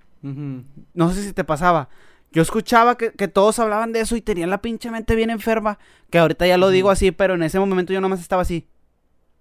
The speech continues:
Speaker 1: ¿Qué, qué pedo con esto?
Speaker 2: Volteando pa' todos lados y, y, y yo re-, te-, me reía porque se reían, pero yo no
Speaker 1: Sí.
Speaker 2: entendía en una verga, güey, nada, güey.
Speaker 1: ¿No sabías de qué estaban hablando?
Speaker 2: No,
Speaker 1: Sí,
Speaker 2: güey,
Speaker 1: cero.
Speaker 2: nada, güey.
Speaker 1: Yo, eh, fíjate que creo que yo tuve un amigo, güey, que llevaba periódicos y pendejadas así,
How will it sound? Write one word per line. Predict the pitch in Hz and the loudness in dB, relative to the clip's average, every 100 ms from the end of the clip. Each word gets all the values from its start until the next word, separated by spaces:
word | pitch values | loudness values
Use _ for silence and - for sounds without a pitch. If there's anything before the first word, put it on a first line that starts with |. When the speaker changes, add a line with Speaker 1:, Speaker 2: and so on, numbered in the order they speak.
| _ _ _ | _ _ _
Speaker 1:
¿Qué, | 127 | -18
qué | 143 | -16
pedo | - 139 139 | -12 -12 -10
con | 139 | -10
esto? | 135 160 | -6 -2
Speaker 2:
Volteando | 165 175 185 | 0 0 0
pa' | 220 220 | 2 4
todos | 208 214 | 4 6
lados | 214 233 226 | 6 6 4
y, | 220 | -2
y, | 196 185 175 | -2 -4 -2
y | |
yo | 156 175 208 | 2 4 4
re-, | - 202 | 0 -2
te-, | - 214 | -2 -2
me | 196 | 0
reía | 185 175 196 | 0 0 -2
porque | 254 247 220 | -4 -8 -6
se | 165 | -6
reían, | 139 135 240 294 139 _ _ _ _ | -6 -6 -4 -4 -6 _ _ _ _
pero | 165 170 | -2 0
yo | 170 | 0
no | 196 | -2
Speaker 1:
Sí. | 220 | 0
Speaker 2:
entendía | 202 196 208 | 0 2 2
en | |
una | 208 190 | 2 0
verga, | 175 240 247 | 0 -2 -4
güey, | 170 127 | -8 -6
nada, | 139 185 240 220 | -4 -4 -4 -8
güey. | 147 127 - _ _ _ 139 | -10 -12 -18 _ _ _ -10
Speaker 1:
¿No | |
sabías | 160 160 160 | -6 -6 -6
de | 151 | -10
qué | |
estaban | 147 147 | -10 -8
hablando? | 147 143 143 147 | -8 -6 -4 -4
Speaker 2:
No, | 165 | -4
Speaker 1:
Sí, | 175 | -4
Speaker 2:
güey, | 151 | -6
Speaker 1:
cero. | 135 117 - - | -8 -10 -16 -14
Speaker 2:
nada, | 147 147 180 185 | -8 -4 -2 -4
güey. | 139 127 | -6 -10
Speaker 1:
Yo, | 143 - _ - | -12 -14 _ -14
eh, | 143 143 143 139 135 131 - _ _ _ | -8 -6 -4 -4 -6 -8 -12 _ _ _
fíjate | 151 175 180 196 | -8 -8 -8 -12
que | 170 | -10
creo | 156 | -10
que | 160 | -8
yo | 185 180 | -10 -10
tuve | 180 185 | -10 -10
un | |
amigo, | 175 147 147 160 | -8 -8 -8 -10
güey, | 170 175 | -10 -12
que | 160 | -12
llevaba | 139 127 127 123 | -12 -8 -8 -10
periódicos | 156 139 127 139 139 139 | -12 -12 -12 -12 -12 -14
y | 135 | -14
pendejadas | 131 131 123 127 | -16 -14 -10 -10
así, | 135 143 143 | -10 -10 -12